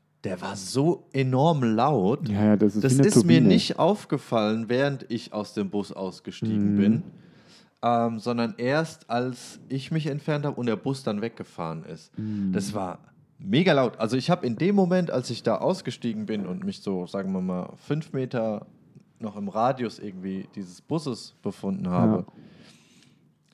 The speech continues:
Speaker 2: Ja.
Speaker 1: ähm, hab ich nichts gehört.
Speaker 2: Ja.
Speaker 1: So laut war der.
Speaker 2: Mhm. Krass.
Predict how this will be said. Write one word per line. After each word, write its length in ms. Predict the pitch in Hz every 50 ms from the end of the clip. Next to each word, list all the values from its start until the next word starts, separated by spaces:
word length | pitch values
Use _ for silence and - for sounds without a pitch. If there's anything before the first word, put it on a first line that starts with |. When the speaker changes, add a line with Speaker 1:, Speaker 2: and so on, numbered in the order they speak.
| _
Speaker 2:
Ja. 380 | 120 113 110 110 107 107 107 104
Speaker 1:
ähm, 200 | 104 104 101 - - - _
hab 120 | - -
ich 120 | 90 - -
nichts 280 | - - - - -
gehört. 460 | - 170 135 123 165 233 185 - - - - _ _ -
Speaker 2:
Ja. 200 | 180 123 113 - - _ - - - _ _ _ _ _ _ _ _ _ _ _ _ _ _ _ _ _ _ _ _ _ -
Speaker 1:
So 160 | - 151 190
laut 300 | 233 330 359 392 392 -
war 140 | - 92 87
der. 220 | 82 78 80 - - - _ _ _ _ _ -
Speaker 2:
Mhm. 500 | 107 101 95 90 85 87 92 95 110 135 - _ _ _ _ _ _ _ _ _ _ _ _ _ _ - - -
Krass. 320 | - - 117 113 - _